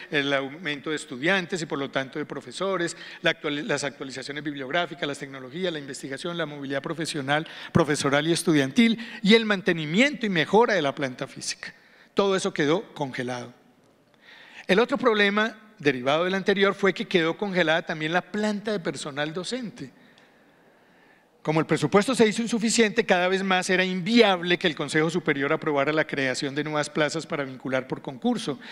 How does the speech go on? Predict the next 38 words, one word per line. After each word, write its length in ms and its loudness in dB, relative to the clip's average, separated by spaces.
y 60 2
de 100 6
planta, 800 0
por 160 0
concurso 380 0
y 40 0
de 120 4
planta 420 2
a 60 -2
nuevos 280 0
profesores 640 -2
que 120 4
se 120 2
necesitaban 960 0
en 140 0
la 80 0
medida 260 2
en 100 -2
que 360 -2
crecía 440 -2
el 120 -4
número 220 -4
de 40 -2
estudiantes. 680 -6
De 100 6
esta 160 4
manera, 280 4
desde 200 4
entonces 460 0
ha 60 4
sido, 280 2
ha 100 4
ido 200 2
creciendo 480 2
esa 140 2
proporción 520 -8
de 80 -6
profesores 640 -4